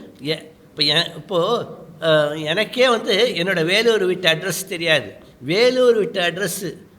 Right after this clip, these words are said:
நாங்க எப்போ குடியிருந்த வீட்டு அட்ரஸ் எப்படியோ எடுத்து, எடுத்து பண்ணி, ஆனா முழுக்க, முழுக்க சத்தியமா சொல்றேன், யாரோ போலீஸ்காரங்க தான் எழுதிக்கிறாங்க. எழுதி எனக்கு வந்து, அ, ஒரு ஜெயச்சந்திரன் அட்வொகேட் அப்படின்னு சொல்லிட்டு, அந்த அட்வொகேட் காப்பியும் இருக்குது.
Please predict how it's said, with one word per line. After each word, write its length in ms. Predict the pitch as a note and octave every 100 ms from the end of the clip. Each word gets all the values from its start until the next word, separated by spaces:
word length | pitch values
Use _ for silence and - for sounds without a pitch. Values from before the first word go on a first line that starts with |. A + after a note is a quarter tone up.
| _
நாங்க 240 | D3 D3+
எப்போ 400 | D3+ C3+ E3+ F#3
குடியிருந்த 400 | G#3 F#3 F3+ D#3+
வீட்டு 240 | D#3+ D#3 D3
அட்ரஸ் 340 | D3+ D#3+ F#3+
எப்படியோ 380 | D3+ - E3+ F#3
எடுத்து, 540 | F3 D3 D3+ - D#3
எடுத்து 320 | D#3 D#3 F3 D#3+
பண்ணி, 340 | C#3 C#3+ A3 - - -
ஆனா 420 | D3 A3 A3+ - - - - -
முழுக்க, 600 | D3 F#3+ C4+ - - C4+
முழுக்க 280 | C4 D4 D#4
சத்தியமா 440 | G#3+ - - G3+ A3
சொல்றேன், 440 | G#3 D#3+ A3+ A3 - - -
யாரோ 340 | D3 D#3+ G3+
போலீஸ்காரங்க 440 | A#3 F#3 G3+ F#3 -
தான் 260 | D#3+ D3
எழுதிக்கிறாங்க. 680 | F3 E3 D#3+ D3 B2+ A2+ A2
எழுதி 760 | C3+ C#3+ D3+ C3+ B3+ - - - -
எனக்கு 400 | C#3 F3+ A#3+ B3
வந்து, 440 | F3+ F#3+ C#4+ - - - _ -
அ, 120 | F3
ஒரு 140 | F3 D#3+
ஜெயச்சந்திரன் 720 | D#3 E3 E3 D#3+ B2+ C3+ C#3+
அட்வொகேட் 580 | D3 C3+ D3 B2+ C3 D3+
அப்படின்னு 140 | C3
சொல்லிட்டு, 280 | B2+ C3+ B2+
அந்த 260 | C3 D#3+ F#3
அட்வொகேட் 300 | A3+ A3+ A3+
காப்பியும் 380 | - F#3+ B3+ G3+
இருக்குது. 220 | E3 C3